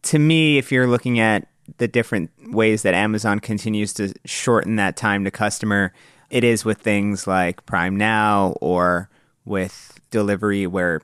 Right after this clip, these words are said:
you can pick up your packages at a Whole Foods. So e-, even there, there's their version of flexibility, and it keeps getting both broader, but then also quicker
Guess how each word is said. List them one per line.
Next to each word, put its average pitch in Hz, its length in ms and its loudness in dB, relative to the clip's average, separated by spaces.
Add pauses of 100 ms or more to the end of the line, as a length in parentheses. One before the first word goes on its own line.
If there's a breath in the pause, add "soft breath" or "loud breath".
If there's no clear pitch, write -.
you 107 180 -8
can 101 140 -4
pick - 180 -6
up 104 120 -4
your 98 80 -2
packages 95 520 -2
at 80 200 0
a 78 60 -2
Whole 110 180 2
Foods. 110 500 -2 (540 soft breath)
So 120 360 2
e-, - 200 -8 (180)
even 160 320 2
there, 120 400 4
there's 113 320 2
their 117 400 2
version 117 460 4
of 101 100 0
flexibility, 104 840 0
and 87 120 0
it 98 100 -2
keeps - 300 -6
getting 98 480 -2 (480 soft breath)
both 110 320 0
broader, 143 640 2
but - 140 -2
then 110 140 2
also 101 380 0
quicker 92 800 -2